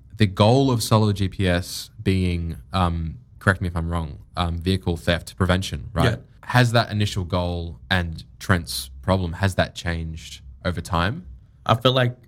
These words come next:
Speaker 2: um, originally we were more focused on motorcycles, but now I feel like we've transitioned more into caravans.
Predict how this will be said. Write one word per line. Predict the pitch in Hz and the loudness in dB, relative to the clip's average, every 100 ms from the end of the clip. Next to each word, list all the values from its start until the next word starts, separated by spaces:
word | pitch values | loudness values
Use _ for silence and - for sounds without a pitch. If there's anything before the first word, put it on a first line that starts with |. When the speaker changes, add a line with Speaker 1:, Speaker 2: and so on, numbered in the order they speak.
| - | 0
Speaker 2:
um, | 110 113 110 107 | 4 4 2 0
originally | 98 117 123 120 113 | 0 2 2 2 2
we | 107 | 2
were | |
more | 104 104 | 2 0
focused | 107 110 107 107 | 2 0 0 -2
on | |
motorcycles, | 101 104 123 127 131 160 160 160 - - - - | 2 2 4 2 2 -2 -2 -6 -14 -20 -20 0
but | 117 | 4
now | 110 107 104 | 6 6 4
I | |
feel | 107 107 | 2 0
like | 104 | 0
we've | 110 107 101 - | 0 -2 -2 -8
transitioned | - 110 104 107 - 107 101 | -4 -2 0 -4 -2 -2 0
more | 101 101 95 | 0 0 -2
into | 98 98 - 98 101 | -4 -6 -6 -6 -4
caravans. | 98 110 123 147 185 208 - | -2 2 2 0 -4 -8 -14